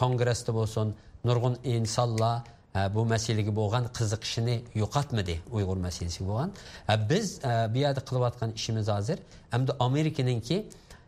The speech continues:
e, mushu Uyg'urlar haqidami bir siyosati bo'lishi kerak. Amerika rasmiy Uyg'ur masalasini bir siyosatiga, tashqi siyosatiga kirgizish kerak degan nimaga biz, e, e, jiq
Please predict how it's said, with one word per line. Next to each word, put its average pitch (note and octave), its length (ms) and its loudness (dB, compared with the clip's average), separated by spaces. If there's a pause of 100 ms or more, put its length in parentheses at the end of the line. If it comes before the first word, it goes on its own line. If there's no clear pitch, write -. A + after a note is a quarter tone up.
(120)
e, G2 140 0 (100)
mushu G#2+ 320 -2
Uyg'urlar B2+ 480 2
haqidami C3 480 0 (360)
bir B2 80 4 (120)
siyosati C3+ 480 2
bo'lishi C3 340 -2
kerak. F2 320 -4 (260)
Amerika A#2 600 0 (380)
rasmiy D#3+ 360 2 (120)
Uyg'ur B2+ 240 4
masalasini B2 640 0
bir A#2+ 60 2
siyosatiga, A2+ 720 0
tashqi - 280 -4
siyosatiga A2+ 520 -2 (120)
kirgizish C#3 420 0
kerak B2 240 0 (100)
degan G#2+ 220 0
nimaga G2+ 360 -2 (340)
biz, G#2+ 200 4
e, G2 240 2 (320)
e, F#2 60 0 (160)
jiq - 120 0